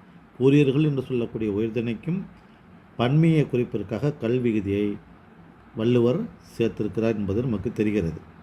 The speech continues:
அது மட்டுமல்லாமல் இப்ப அவன் என்பது ஆண்பால், அவள் என்பது பெண்பால். அவர் அப்படிங்கிறது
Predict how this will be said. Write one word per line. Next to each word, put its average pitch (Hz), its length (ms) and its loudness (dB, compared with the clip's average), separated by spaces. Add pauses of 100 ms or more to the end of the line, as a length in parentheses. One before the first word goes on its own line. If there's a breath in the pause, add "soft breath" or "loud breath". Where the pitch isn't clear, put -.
(760 loud breath)
அது 107 160 -2
மட்டுமல்லாமல் 117 760 2 (360)
இப்ப - 240 -8
அவன் 139 540 0
என்பது 123 340 0
ஆண்பால், 113 520 -2 (840)
அவள் 139 340 6
என்பது 127 340 0
பெண்பால். 87 460 -6 (580)
அவர் 139 360 4 (380)
அப்படிங்கிறது 120 600 0